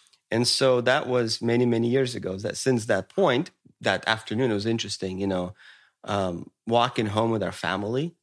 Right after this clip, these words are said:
after church. Uh, we didn't have a car back then. We're just walking home from our fa-,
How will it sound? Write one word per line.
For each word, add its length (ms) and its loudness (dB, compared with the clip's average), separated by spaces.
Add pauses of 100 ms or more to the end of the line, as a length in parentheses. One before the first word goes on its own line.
after 260 -12
church. 580 -4 (480)
Uh, 140 -2
we 120 -2
didn't 120 -4
have 120 -6
a 60 -12
car 220 -2
back 200 -2
then. 240 -2
We're 60 -6
just 200 -8
walking 280 0
home 160 0
from 200 -8
our 100 -8
fa-, 240 -6